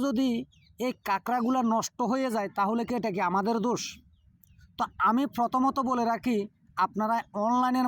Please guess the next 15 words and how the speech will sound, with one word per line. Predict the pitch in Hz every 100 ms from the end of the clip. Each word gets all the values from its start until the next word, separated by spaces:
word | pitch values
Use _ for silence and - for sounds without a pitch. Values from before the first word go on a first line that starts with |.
| 226
মাধ্যমে | 220 175 247 262 -
কাঁকড়া | 190 233 226 208
না | 208 196 -
কিনে | 226 220 170 202 - - - - - -
সরাসরি | 233 269 262 254 262 240
আমাদের | 233 220 247 - 190
কাছে | 185 247 226
এসে | - 214 196 - - - 135 143
দেখে | 233 240 254 269 262 -
শুনে | 247 254 262 202
যাচাই | 196 196 - 240 240 175
বাছাই | 196 190 240 254 -
করে | 247 240
যদি | 247 208 220 - -
এই | 254